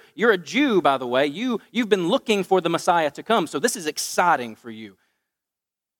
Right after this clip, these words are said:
But you have no reason to really believe it. Well, except for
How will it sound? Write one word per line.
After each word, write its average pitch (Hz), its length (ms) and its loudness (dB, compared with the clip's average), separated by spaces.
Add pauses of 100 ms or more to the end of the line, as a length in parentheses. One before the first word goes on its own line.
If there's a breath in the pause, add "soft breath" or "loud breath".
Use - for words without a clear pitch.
(200)
But 214 340 2
you 175 140 -4
have 180 180 -2
no 180 160 0
reason 151 340 -4
to 123 120 -20
really 127 180 -2
believe 135 420 -4
it. - 240 -4 (1300)
Well, 202 200 4
except 208 360 2
for 170 460 2